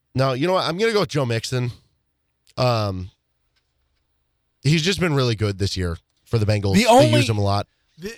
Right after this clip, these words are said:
Speaker 2: the thing about Mixon, the only downside for Mixon is the team they're playing.
Speaker 1: Mm-hmm.
Speaker 2: And, and, but that, that doesn't always mean as much. I mean, he could still have a great game.
Speaker 1: Yeah. And then I'm gonna go with my flex, Deebo Samuel.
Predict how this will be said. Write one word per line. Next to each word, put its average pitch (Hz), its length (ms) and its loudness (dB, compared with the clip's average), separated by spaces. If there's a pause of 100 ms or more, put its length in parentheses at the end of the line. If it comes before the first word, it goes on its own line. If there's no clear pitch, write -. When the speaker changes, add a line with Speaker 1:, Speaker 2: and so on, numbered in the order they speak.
(100)
Speaker 2:
the 202 200 2
thing 302 240 -6
about 208 200 4
Mixon, 185 340 -6
the 170 180 -18
only 254 360 2
downside 190 640 0
for 165 120 -10
Mixon 160 520 -6
is 131 140 -8
the 135 80 -16
team 185 300 -4
they're 120 120 -6
playing. 160 540 -2 (140)
Speaker 1:
Mm-hmm. 98 260 -20 (200)
Speaker 2:
And, 175 180 2
and, 175 220 -2
but 160 140 -2
that, 220 280 2
that 208 220 2
doesn't 185 280 0
always 160 360 2
mean 202 260 -2
as 127 160 -6
much. 127 220 -8
I 139 40 -12
mean, 151 140 -4
he 170 100 -4
could 185 180 -12
still 202 240 2
have 170 200 4
a 131 60 -4
great 143 460 4
game. 123 320 -4 (440)
Speaker 1:
Yeah. 95 320 -2 (560)
And 127 160 0
then 131 120 4
I'm 147 160 0
gonna 151 160 0
go 139 80 0
with 123 120 -2
my 123 120 0
flex, 110 520 -4
Deebo 110 360 0
Samuel. 98 640 -2